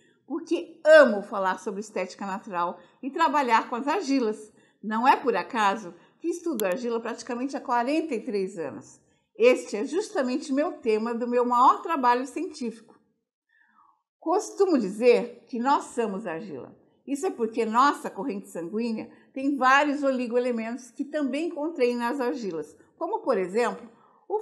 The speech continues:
ferro, o potássio, o zinco, o manganês. Não é à toa, quando você faz um exame de sangue, por exemplo, e você pega um resultado que você tá com deficiência de ferro, é que você tá com anemia. Quando você está com falta de magnésio, muito importante,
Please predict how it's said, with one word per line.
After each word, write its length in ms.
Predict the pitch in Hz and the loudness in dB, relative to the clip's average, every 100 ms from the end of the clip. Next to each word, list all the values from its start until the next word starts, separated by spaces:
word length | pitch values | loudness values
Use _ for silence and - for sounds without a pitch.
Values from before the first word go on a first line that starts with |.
| - | -2
ferro, 380 | 254 214 202 247 | 0 0 0 -2
o 20 | |
potássio, 800 | - 269 269 208 190 190 - 269 | -2 -4 0 2 2 0 -6 -6
o 40 | |
zinco, 480 | 269 226 220 214 220 | -6 -4 -4 -6 -4
o 40 | |
manganês. 680 | 233 294 262 233 208 208 214 - - - | -2 0 0 -2 -2 -4 -6 -20 -20 -8
Não 160 | 247 294 | 0 2
é 80 | 311 | 2
à 80 | |
toa, 560 | 320 254 214 214 233 - - - | 2 4 4 4 0 -4 -20 -12
quando 240 | - 285 285 | -2 0 0
você 240 | 294 320 | -2 -6
faz 260 | 285 226 226 | -4 -4 -4
um 100 | 226 | -4
exame 260 | 233 220 | -4 -4
de 100 | 208 | -6
sangue, 400 | 214 - 202 202 | -8 -6 -6 -6
por 160 | 202 196 | -8 -4
exemplo, 420 | 196 208 202 226 | -4 -4 -8 -6
e 40 | 202 | -6
você 260 | 226 226 | -6 -6
pega 260 | 233 196 233 | -6 -6 -6
um 40 | |
resultado 600 | 269 196 - 233 220 202 | -8 -10 -4 -2 -2 -6
que 60 | - | -16
você 140 | 214 | -14
tá 120 | - | -12
com 160 | 202 220 | -10 -6
deficiência 540 | 214 214 - 208 202 | -6 -6 -10 -12 -12
de 80 | 185 | -14
ferro, 380 | - 214 214 196 _ _ _ | -10 -8 -6 -8 _ _ _
é 80 | 180 | -18
que 100 | - | -10
você 260 | 208 226 190 | -10 -10 -6
tá 220 | 175 170 | -4 -4
com 240 | - - | -8 -10
anemia. 580 | 208 285 320 240 220 - _ _ _ | -4 -2 0 -2 -4 -10 _ _ _
Quando 220 | - 226 | -6 -4
você 220 | 226 330 254 | -4 -6 -10
está 320 | - 269 277 | -4 -2 -2
com 240 | - 277 | -4 -8
falta 480 | 277 262 254 330 302 | -4 -2 -2 -2 -4
de 120 | 277 | -2
magnésio, 720 | 269 277 285 226 196 208 247 | -2 0 -2 -2 -2 -2 -4
muito 220 | 214 294 | -4 -2
importante, 760 | 330 262 262 - 240 247 - | -2 -4 -6 -4 -4 -4 -8